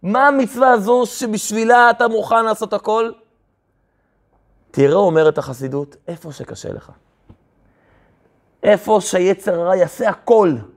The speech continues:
אבל הכל, בשביל למנוע ממך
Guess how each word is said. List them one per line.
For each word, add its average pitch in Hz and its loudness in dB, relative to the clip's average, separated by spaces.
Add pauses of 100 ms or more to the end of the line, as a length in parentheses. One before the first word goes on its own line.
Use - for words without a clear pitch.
(220)
אבל 185 4
הכל, 208 2 (1300)
בשביל 220 2
למנוע 247 4
ממך 233 -4